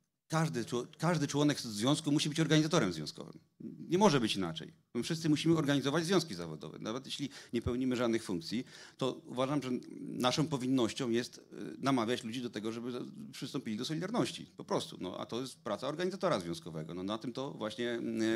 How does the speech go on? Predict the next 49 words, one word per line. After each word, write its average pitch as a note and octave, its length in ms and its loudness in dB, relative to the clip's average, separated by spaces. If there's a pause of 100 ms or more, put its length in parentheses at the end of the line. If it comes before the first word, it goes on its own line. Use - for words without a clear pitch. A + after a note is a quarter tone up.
(200)
y, - 20 0
właśnie A2 300 0
polega. G2 400 0 (460)
I C3 240 -2 (420)
to, D#3 100 4
co E3 140 2
bym E3 100 2
chciał D#3+ 180 2
powiedzieć D#3 360 2
na D3 100 0
koniec, D3+ 320 4 (520)
nie C#3+ 160 8
bójmy C3 340 8
się, A2 120 2
m, A#2 760 -2
nie B2 120 0
bójmy D#3+ 320 4
się C#3+ 100 0
tego, D3 260 -2
że B2 100 -2
jesteśmy A#2+ 540 -2
w A2 80 -6
związku A2 320 -2
zawodowym. F#2 480 -2
Nie A2+ 100 2
dajmy D#3+ 260 6
sobie B2+ 220 -2
wmówić, C3+ 340 4
że G#2 120 -4
to G#2+ 80 -4
jest - 120 -6
coś G2+ 140 -6
złego, F2 360 -4
bo G2+ 220 -4
to, A#2 140 -6
to A#2+ 120 -4
jest A2 120 -6
naj-, B2 360 -6 (100)
najczęstsza A#2+ 640 2
rzecz. G2+ 220 0
To - 80 -6
jest G2+ 140 -6
po - 80 -10
prostu A2+ 260 -8 (300)
sprowadzenie A#2 520 0
nas A2+ 160 0
do G#2+ 120 0
roli A#2+ 200 2
jakichś, G#2+ 360 0